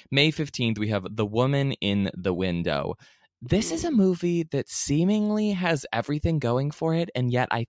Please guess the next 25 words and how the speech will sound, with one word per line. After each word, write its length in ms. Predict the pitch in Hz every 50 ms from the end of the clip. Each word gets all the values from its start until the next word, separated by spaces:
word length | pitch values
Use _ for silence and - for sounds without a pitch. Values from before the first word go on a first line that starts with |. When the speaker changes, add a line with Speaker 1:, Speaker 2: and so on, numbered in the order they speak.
| _
Speaker 1:
think 200 | - 131 131 - -
is 140 | 117 120 -
going 360 | - 107 101 101 101 98 107
to 120 | - 107
be 260 | - - 90 87 - -
an 120 | 90 82 -
utter 360 | 78 85 - 87 82 78 73 - -
disaster. 680 | - 85 82 80 82 78 80 87 - - 80 78 80 - _ - - - - - - _ _ _
It's 240 | - 147 147 - -
Speaker 2:
Yeah. 100 | - -
Speaker 1:
based 380 | - 131 135 170 185 - - - -
on 200 | 156 165 165 165
the 80 | 160 151
novel 560 | 143 135 131 131 127 127 127 123 120 120 117
by 380 | 120 - 104 104 107 110 - -
A 160 | 101 107 107
J 220 | 113 120 117 117
Finn 480 | 120 - - 113 104 104 101 101 101 98
slash 380 | - - 98 95 95 98 - -
Dan 240 | 95 95 95 95
Mallory, 380 | 95 92 90 92 95 98 98 90
who 240 | - - 107 104 101
has 200 | 107 107 95 101
been, 240 | - 98 95 98 98
like, 320 | 95 92 90 - - -